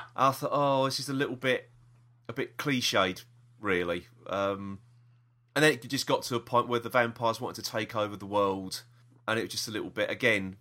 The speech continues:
that was very, very cliched. It didn't bring, there was nothing new to the story,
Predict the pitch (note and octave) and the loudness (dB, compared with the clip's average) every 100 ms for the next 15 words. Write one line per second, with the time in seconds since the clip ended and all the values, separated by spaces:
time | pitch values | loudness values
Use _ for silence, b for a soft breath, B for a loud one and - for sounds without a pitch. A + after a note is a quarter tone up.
0 | _ - C3+ G2+ G2+ G2+ F#2 F#2 F2+ G#2+ | _ 0 0 0 -2 -2 -2 -6 -8 -8
1 | F#2 - E2+ F2+ A#2+ D3+ A2 C3+ B2 A2+ | -6 -2 -2 -2 -4 -6 -6 -6 -6 -6
2 | G2 A#2 A#2+ C#3+ - A#2+ A2+ - A2 A#2+ | -4 -4 -2 -2 -2 -6 -8 -10 -6 -2
3 | A2+ G2 F#2 F#2+ - G#2+ G2+ | -2 -4 -8 -6 -4 -4 -4